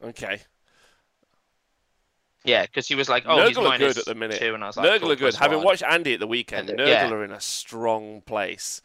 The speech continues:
Speaker 1: Like,
Speaker 2: Yeah, the, the plague bearers, like, those fully buffed plague bearers are terrifying. Like,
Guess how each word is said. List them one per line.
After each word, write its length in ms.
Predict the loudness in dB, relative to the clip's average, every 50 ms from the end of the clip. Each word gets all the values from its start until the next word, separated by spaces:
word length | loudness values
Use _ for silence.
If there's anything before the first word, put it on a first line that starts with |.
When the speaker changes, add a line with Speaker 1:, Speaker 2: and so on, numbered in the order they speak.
| _ _ _ _ _
Speaker 1:
Like, 480 | -12 -8 -6 -6 -6 -6 -8 -10 -18 _ _ _ _ _ _ _ _ _ _ _ _ _ _ _ _ _ _ _ _
Speaker 2:
Yeah, 300 | -2 2 4 4 4 4
the, 160 | 2 0 -4 -6 _ _
the 120 | -8 -8 -6
plague 300 | -2 0 2 2 2 0
bearers, 260 | -2 -2 -4 -4 -2
like, 160 | -4 -4 -4 -4 _ _ _ _ _
those 180 | -6 -6 -6 -4
fully 260 | -6 -6 -4 -4 -4
buffed 240 | -4 -6 -8 -8 -4
plague 220 | -2 -2 -2 0 0
bearers 300 | 0 0 0 -2 -6 -8
are 60 | -10
terrifying. 800 | -8 -6 -4 -4 -4 -4 -4 -4 -4 -4 -4 -4 -6 -8 -12 -16 _ _ _ _ _
Like, 360 | -2 0 0 0 0 -4 _